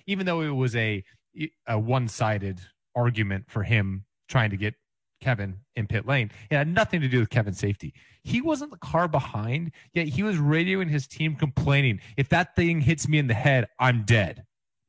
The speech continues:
Okay? Well, first of all, slimy little bitch,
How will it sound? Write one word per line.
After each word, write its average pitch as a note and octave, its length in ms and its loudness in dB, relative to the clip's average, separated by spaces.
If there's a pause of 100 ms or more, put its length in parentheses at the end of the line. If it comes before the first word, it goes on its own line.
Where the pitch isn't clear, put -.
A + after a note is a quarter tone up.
(120)
Okay? D3 280 4 (340)
Well, E3+ 100 4
first B3 360 0
of E3 100 0
all, A2+ 360 2 (1120)
slimy C#3+ 360 2
little A2+ 180 2
bitch, A2+ 440 -2